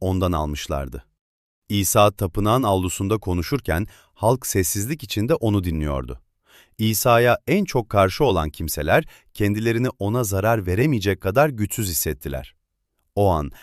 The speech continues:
herkesin ilgisi onun üzerindeydi. Bayramın son ve en önemli gününe dek İsa halka dersler verdi. İsa bugünün sabahında halkın günler süren kutlamalardan dolayı yorgun düştüğünü gördü. İsa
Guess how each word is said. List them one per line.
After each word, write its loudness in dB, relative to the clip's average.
herkesin 0
ilgisi -2
onun 2
üzerindeydi. -6
Bayramın 2
son 0
ve 2
en 2
önemli 0
gününe -2
dek -2
İsa 2
halka 2
dersler 4
verdi. -4
İsa 4
bugünün 0
sabahında 0
halkın 0
günler 2
süren -2
kutlamalardan 0
dolayı 0
yorgun 2
düştüğünü -2
gördü. -4
İsa 0